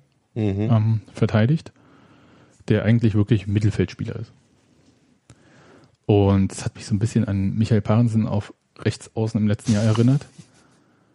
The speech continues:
Speaker 2: der auch so seine Proble-, ist okay, kann
Speaker 1: Mhm.
Speaker 2: er, äh, Quatsch, auf links außen so rum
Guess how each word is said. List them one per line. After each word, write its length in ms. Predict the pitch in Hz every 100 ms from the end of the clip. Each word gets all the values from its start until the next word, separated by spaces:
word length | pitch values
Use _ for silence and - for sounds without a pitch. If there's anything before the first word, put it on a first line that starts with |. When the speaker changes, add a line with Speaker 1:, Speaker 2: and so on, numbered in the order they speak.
| _ _ -
Speaker 2:
der 140 | 110
auch 140 | 117 123
so 120 | 120
seine 240 | 110 113
Proble-, 380 | 117 113 107 - _ _
ist 180 | - 131
okay, 420 | 123 - 139 180 202
kann 180 | - 139
Speaker 1:
Mhm. 220 | 202 117 - _ _ _ _ _ _
Speaker 2:
er, 120 | - 113
äh, 40 |
Quatsch, 200 | 113 101
auf 200 | 113 92
links 320 | 104 107 107
außen 240 | 92 90 104
so 100 | 104
rum 160 | 98